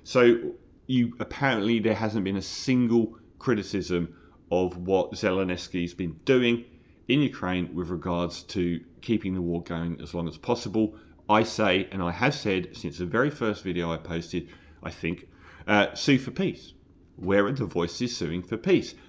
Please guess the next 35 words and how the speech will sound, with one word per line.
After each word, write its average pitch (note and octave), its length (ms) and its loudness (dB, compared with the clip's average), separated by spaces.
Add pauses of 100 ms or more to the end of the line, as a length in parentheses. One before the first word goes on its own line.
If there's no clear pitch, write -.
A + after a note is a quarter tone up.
(120)
The A#2 100 6
war F2+ 340 2
isn't A2 220 -4
helping E2+ 460 -2
anyone. D#3+ 480 4
In E3+ 200 0
Ukraine C3 460 0
specifically, A#2+ 840 -2 (240)
they G2 100 2
are G2 120 2
being F#2+ 200 0
demolished G#2 680 -4
by A#2+ 220 6
Russia, G#2+ 520 0 (460)
and F#2+ 360 2 (100)
the F#2+ 640 0 (100)
outcome A2 580 0
is F2+ 320 -4 (280)
even C3 340 6
a G2+ 60 -4
Pyrrhic C3 380 0
victory, F#2 520 -4
even F#2+ 280 -2
if F2 180 -6 (260)
they F#2+ 200 0
were F#2+ 200 2
to F#2 380 -4 (840)
get D3+ 240 6
something B2 420 0
that G#2 100 0
would F#2 140 -2
be F#2+ 80 -4
called G#2 300 0
a F#2 60 0
win. A#2+ 520 2